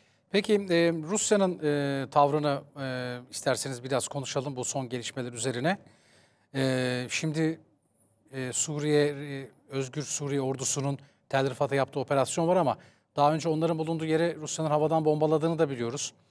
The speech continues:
E, muhalifler, e, güneye doğru in-, ilerlerken, e, örneğin gidip Elbap'ı bombalıyor, e, Rusya. Yani buradaki bu gelişmeyi, Rusya'nın bu tavrını neye bağlıyorsunuz? Nedir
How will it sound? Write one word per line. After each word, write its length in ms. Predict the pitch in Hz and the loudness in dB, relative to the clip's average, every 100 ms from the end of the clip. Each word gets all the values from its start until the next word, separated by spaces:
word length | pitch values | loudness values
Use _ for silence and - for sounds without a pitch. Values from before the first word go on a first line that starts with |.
| _ _ _ - | _ _ _ -6
E, 420 | 123 123 120 120 123 135 | -2 0 -2 -4 -8 -2
muhalifler, 680 | 143 151 151 170 165 - - | 2 2 2 2 2 0 -8
e, 260 | 135 127 123 | -6 -4 -6
güneye 420 | 117 131 156 160 | -6 0 2 4
doğru 260 | 151 151 | 4 4
in-, 180 | 120 135 | 0 -6
ilerlerken, 800 | 143 135 143 147 196 175 165 202 - _ _ _ | -6 0 0 4 2 2 0 0 -8 _ _ _
e, 320 | 127 120 120 127 123 - | -6 -4 -4 -6 -14 -2
örneğin 340 | 160 131 156 156 | 0 0 -2 -4
gidip 180 | 151 | -4
Elbap'ı 380 | 165 156 156 170 | -2 2 4 4
bombalıyor, 480 | 151 127 117 107 98 | 4 2 -2 -2 -6
e, 500 | - 120 110 104 104 95 104 127 | -8 -10 -8 -8 -10 -14 -20 -12
Rusya. 340 | 131 - 120 107 | -10 -8 -4 -2
Yani 220 | 120 123 | -2 -2
buradaki 520 | 151 160 - 175 151 - _ _ - | -4 -4 -4 -4 -4 -8 _ _ -10
bu 120 | 147 | -6
gelişmeyi, 600 | 135 151 - - 165 143 | -2 -2 -2 -2 -2 -2
Rusya'nın 420 | 139 - 160 135 | -4 -2 -2 -2
bu 120 | 175 | -4
tavrını 500 | 160 151 147 185 175 | 4 6 6 4 2
neye 160 | 165 131 | 2 4
bağlıyorsunuz? 600 | 120 107 104 - 101 - | 2 2 -4 -10 -18 -10
Nedir 240 | 131 147 | -6 -6